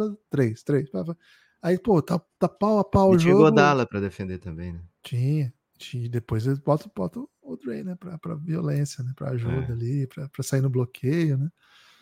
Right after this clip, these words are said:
Speaker 1: Tinha,
Speaker 2: Dre
Speaker 1: tem altera-,
Speaker 2: e Dennis
Speaker 1: alternativas
Speaker 2: Rodman, né?
Speaker 1: defensivas
Speaker 2: Seria massa.
Speaker 1: que na época não se usava tanto, né? Um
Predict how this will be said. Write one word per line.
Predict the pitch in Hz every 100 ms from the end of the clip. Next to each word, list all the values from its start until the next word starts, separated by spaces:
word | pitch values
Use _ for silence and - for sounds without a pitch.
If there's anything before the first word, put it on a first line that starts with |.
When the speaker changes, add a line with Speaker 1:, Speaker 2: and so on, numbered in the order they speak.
| _ _ -
Speaker 1:
Tinha, | 87
Speaker 2:
Dre | 82 95 104
Speaker 1:
tem | 113
altera-, | 120 247 -
Speaker 2:
e | 208 190
Dennis | 175
Speaker 1:
alternativas | 190 208 196 196 202 190
Speaker 2:
Rodman, | 170
né? | 185
Speaker 1:
defensivas | 190 185 180
Speaker 2:
Seria | 175
massa. | 196 -
Speaker 1:
que | 214
na | 196
época | 190 196 196
não | 202
se | -
usava | 202 196 196
tanto, | 196 - 165 202 -
né? | 156
Um | 170